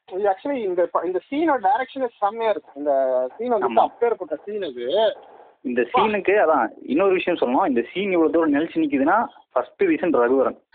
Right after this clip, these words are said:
Speaker 1: இந்த சீனை பத்தி பேசுற முன்னாடி பேசுவோம், ஒரு விஷயத்தை நம்ம டிஸ்கஸ் பண்ணுவோம்.
Speaker 2: ம்.
Speaker 1: இது வரைக்கும் எந்த சி எம் ஆவது ஒரு பிரைவேட் சேனலுக்கு பேட்டி கொடுத்திருப்பாங்களா?
Speaker 2: பிரைவேட் சேனல் நீங்க பேட்டி எடுக்கிறதுனாலும்,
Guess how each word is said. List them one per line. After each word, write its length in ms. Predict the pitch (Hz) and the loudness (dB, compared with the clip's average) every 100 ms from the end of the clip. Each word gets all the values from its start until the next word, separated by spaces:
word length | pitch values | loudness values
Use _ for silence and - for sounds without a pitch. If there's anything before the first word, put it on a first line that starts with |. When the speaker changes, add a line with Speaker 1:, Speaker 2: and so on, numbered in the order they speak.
| - | -4
Speaker 1:
இந்த 160 | 262 | -2
சீனை 200 | 226 277 | 0 -2
பத்தி 220 | 277 214 202 | -2 -4 0
பேசுற 240 | 240 247 | 0 0
முன்னாடி 200 | 220 208 196 | -2 -2 0
பேசுவோம், 560 | 175 - 143 123 131 135 | -2 -2 -2 -2 0 0
ஒரு 100 | 143 | -2
விஷயத்தை 380 | 147 175 160 | -4 -4 -2
நம்ம 180 | 139 135 | 0 -2
டிஸ்கஸ் 360 | 135 143 165 - | -6 -8 -10 -8
பண்ணுவோம். 420 | 117 117 - 196 - - - _ _ | -6 -4 -2 -2 -4 -14 -20 _ _
Speaker 2:
ம். 320 | 240 220 214 | -8 -8 -6
Speaker 1:
இது 180 | 220 226 | -2 2
வரைக்கும் 800 | 196 226 254 - 180 175 180 180 - _ _ _ _ | 2 2 -2 -2 0 0 0 -4 -10 _ _ _ _
எந்த 480 | 143 185 240 247 220 | -4 -4 0 -2 -2
சி 160 | - 220 | -8 -4
எம் 200 | 240 208 | -2 0
ஆவது 560 | 185 151 135 135 160 175 | 0 0 -2 -2 -4 -4
ஒரு 260 | 143 147 139 - | -6 -6 -6 -2
பிரைவேட் 480 | 170 269 269 254 254 - | 0 2 2 0 -2 -4
சேனலுக்கு 720 | 190 185 175 156 151 - 247 - _ _ - | -2 0 -2 -6 -6 -2 -2 -2 _ _ -4
பேட்டி 300 | 202 196 170 | -2 -2 -4
கொடுத்திருப்பாங்களா? 640 | 156 151 135 127 131 131 - _ _ _ _ _ _ _ - _ - | -4 -4 -2 -2 0 -2 -4 _ _ _ _ _ _ _ -20 _ -2
Speaker 2:
பிரைவேட் 360 | 113 180 170 175 | 0 2 0 0
சேனல் 260 | 160 160 | 0 2
நீங்க 180 | 156 147 - | 2 0 0
பேட்டி 320 | 156 160 147 | -2 2 2
எடுக்கிறதுனாலும், 960 | 151 160 139 110 107 113 151 165 139 | 2 2 2 2 2 2 4 2 -2